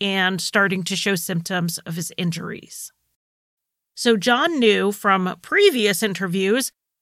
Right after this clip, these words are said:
that Jacob's injuries were not consistent with falling off the couch. So here he is adding another instance of Jacob falling that day and getting hurt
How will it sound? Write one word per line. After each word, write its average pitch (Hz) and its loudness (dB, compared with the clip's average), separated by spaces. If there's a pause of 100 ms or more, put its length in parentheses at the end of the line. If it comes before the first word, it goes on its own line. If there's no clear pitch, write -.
that 254 2
Jacob's 311 0
injuries 240 0
were 226 2
not 214 4
consistent 214 -4
with 202 -6
falling 180 -4
off 156 -4
the 180 -14
couch. - -2 (140)
So - -4
here 196 -2
he 208 0
is 240 4 (120)
adding 208 2
another 262 2
instance 220 0
of 175 -6
Jacob 180 -2
falling 269 0
that 190 2
day 190 0 (400)
and 214 2
getting 190 0
hurt 247 4